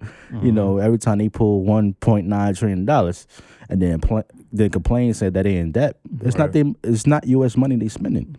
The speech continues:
Speaker 2: Right.
Speaker 1: They spending somebody else's money.
Speaker 2: Right.
Speaker 1: That's why they s-, they complaining about they in debt. So who is really running America? That's one thing. We need to do our research on who, and we also need to understand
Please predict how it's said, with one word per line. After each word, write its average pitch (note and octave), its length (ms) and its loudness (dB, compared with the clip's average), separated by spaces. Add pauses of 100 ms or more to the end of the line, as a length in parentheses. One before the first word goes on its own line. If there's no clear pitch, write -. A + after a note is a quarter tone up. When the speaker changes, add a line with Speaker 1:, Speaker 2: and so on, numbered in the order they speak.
Speaker 2:
Right. G2 280 -8 (280)
Speaker 1:
They - 140 0
spending C#3 240 -2
somebody A2+ 400 0
else's G3+ 280 0
money. F2 360 -2
Speaker 2:
Right. G2 300 -8
Speaker 1:
That's C#3+ 220 -4
why G#2+ 280 0
they G#2 140 -2
s-, - 140 -4 (380)
they A#2+ 120 0
complaining A#2+ 380 0
about A2 240 0
they A2+ 120 0
in A#2 80 -2
debt. - 260 0 (520)
So C3 460 2 (180)
who A3 380 2
is D3 160 6
really C3 240 4
running G#2+ 300 0
America? G2 420 0
That's F2+ 260 -2
one F#2+ 180 0
thing. E2+ 340 -4 (360)
We F#2 80 0
need A#2 120 2
to A2+ 60 -4
do A2 200 2
our F#2+ 120 0
research A#2 600 -2
on F#2 180 2
who, G2 340 0 (600)
and B2+ 640 2 (420)
we G#2+ 180 -2
also C3+ 520 2
need G#2 280 0
to - 120 -6
understand F#2+ 800 -4